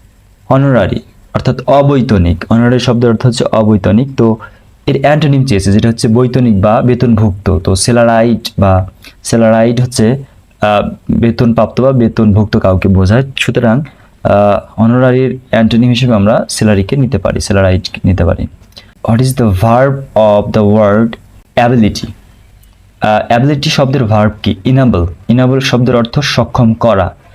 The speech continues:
Abili-, ability মানে হচ্ছে সক্ষমতা, আর ইনেবল মানে সক্ষম করা। Ability নাউনটির verb হচ্ছে ইনেবল। Who is the poet of the Victorian age? ভিক্টোরিয়ান এজের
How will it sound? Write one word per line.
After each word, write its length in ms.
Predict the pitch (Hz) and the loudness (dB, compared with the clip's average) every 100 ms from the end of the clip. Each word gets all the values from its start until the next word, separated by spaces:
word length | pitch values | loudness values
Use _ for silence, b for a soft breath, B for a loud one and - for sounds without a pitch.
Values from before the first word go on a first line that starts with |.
| b b - | b b -4
Abili-, 420 | 110 120 135 135 135 | 0 0 0 -2 -2
ability 420 | 117 123 131 139 | -2 0 0 0
মানে 180 | 139 139 | 2 2
হচ্ছে 200 | 135 - | 0 -2
সক্ষমতা, 760 | 131 - 135 123 113 143 220 | -4 -2 0 0 0 -2 -2
আর 220 | - 98 - - | -4 -6 -6 -2
ইনেবল 340 | 113 120 131 | 0 2 2
মানে 200 | 127 127 | 0 0
সক্ষম 420 | 143 107 95 107 | -2 -4 -2 -2
করা। 360 | 98 101 90 90 B B | 0 0 0 -2 B B
Ability 400 | 110 120 127 135 | 0 2 0 0
নাউনটির 500 | 110 110 113 123 117 | 2 2 2 0 0
verb 300 | 95 98 107 | 0 0 2
হচ্ছে 380 | 117 117 107 - | 0 0 0 0
ইনেবল। 380 | 98 90 87 92 | 0 0 0 -2
Who 260 | 92 156 | 0 0
is 80 | 170 | 0
the 200 | 143 117 - | 0 -2 0
poet 240 | 208 135 139 | 0 0 0
of 260 | - 107 | -2 -2
the 160 | 101 101 92 | 0 -2 0
Victorian 460 | 120 117 127 120 110 | -2 -2 0 2 0
age? 380 | - 110 92 90 - B B B - | 0 0 0 -2 -6 B B B -2
ভিক্টোরিয়ান 400 | 120 117 151 147 | -2 0 -2 -2
এজের 340 | - 143 143 | 0 0 0